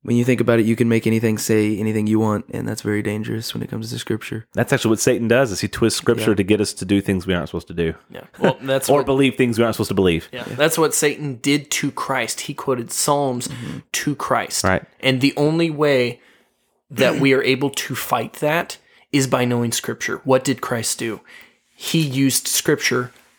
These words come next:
Speaker 3: against Satan. L-, look at the very beginning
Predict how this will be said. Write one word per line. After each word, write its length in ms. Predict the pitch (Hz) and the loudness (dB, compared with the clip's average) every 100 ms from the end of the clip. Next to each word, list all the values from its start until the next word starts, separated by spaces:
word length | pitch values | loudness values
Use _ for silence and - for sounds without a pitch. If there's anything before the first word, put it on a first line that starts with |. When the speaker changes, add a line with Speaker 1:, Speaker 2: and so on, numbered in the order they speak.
| - | -2
Speaker 3:
against 720 | 127 123 - 131 - - - | 0 0 0 0 0 -2 -2
Satan. 500 | - - 110 - - - - _ _ - | -2 -2 -2 -6 -14 -20 -20 _ _ -4
L-, 160 | 123 - _ _ | -4 -6 _ _
look 200 | 147 131 | 0 2
at 60 | 131 | 2
the 80 | 123 | 0
very 180 | 127 | 0
beginning 480 | 120 123 135 123 117 | 0 2 2 0 -4